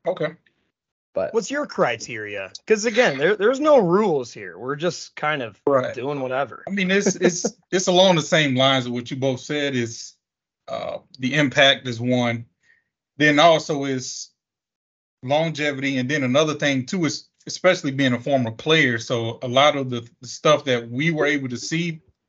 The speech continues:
Speaker 1: a lot of people didn't get to see. So I'm kinda basing it off of that as well. And then also just off of just God-given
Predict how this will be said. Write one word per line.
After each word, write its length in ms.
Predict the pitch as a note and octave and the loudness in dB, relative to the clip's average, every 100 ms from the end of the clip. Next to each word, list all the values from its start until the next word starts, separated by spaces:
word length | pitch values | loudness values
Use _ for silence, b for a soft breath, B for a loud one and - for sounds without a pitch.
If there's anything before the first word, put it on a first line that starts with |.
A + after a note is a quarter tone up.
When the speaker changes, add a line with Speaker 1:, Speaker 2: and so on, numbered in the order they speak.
| - | -10
Speaker 1:
a 60 | C3 | 2
lot 200 | C3+ C#3+ | 4 4
of 60 | C#3+ | 2
people 200 | C3+ A#2 | -4 -2
didn't 300 | C3+ F3 E3 | -2 -2 -4
get 140 | F#3+ | -8
to 60 | E3 | -6
see. 340 | G3+ G#3+ B3 _ _ _ b b b b b - | -6 -4 -6 _ _ _ b b b b b -14
So 640 | - - D3+ C#3 B2+ B2 - | -6 4 6 6 4 -4 -4
I'm 160 | C#3+ | -4
kinda 280 | B2+ F#3 F3+ | 2 4 4
basing 500 | B2+ C#3+ D3+ D3+ D3+ | 2 0 0 -2 -4
it 160 | C#3+ C3+ | -4 0
off 260 | C3+ C#3 C#3 | 2 2 0
of 180 | A#2 | -4
that 220 | A#2 C#3 C3 | 4 4 4
as 160 | A2+ | -2
well. 380 | B2 C#3 C#3+ C3 | -6 -2 0 0
And 140 | A#2+ | -2
then 180 | B2+ B2+ | -2 0
also 540 | B2 C#3 C3 C3 A#2+ A2+ | 4 4 4 -4 -6 -4
just 240 | C#3 C#3 | -4 -2
off 180 | B2+ A2+ | -2 -2
of 220 | A#2+ A#2 | -8 -8
just 280 | B2 A2+ - _ - | -8 -8 -10 _ 0
God-given 720 | C3+ C3 A#2+ B2+ A#2+ A2+ A#2 | 2 4 2 -2 -4 -8 -10